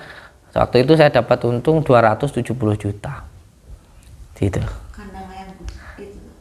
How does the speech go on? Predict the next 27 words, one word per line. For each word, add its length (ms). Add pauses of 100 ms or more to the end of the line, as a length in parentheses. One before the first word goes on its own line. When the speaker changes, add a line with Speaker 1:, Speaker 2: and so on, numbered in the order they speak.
Speaker 1:
Heeh, 280 (120)
kandang 320
ayam 320 (400)
telur. 420 (1300)
Jadi 240
ngumpulkan 560
uang 240
lima 200
juta, 520 (320)
lima 240
tahun 320
cuma 200
dapat 360
tujuh 160
belas 160
juta 640
karena 240
ya 160
buat 240
makan, 400
kredit 160
mobil. 480 (1300)
Alhamdulillah 560
setelah 400
membangunkan 640
rumah 300
mertua, 800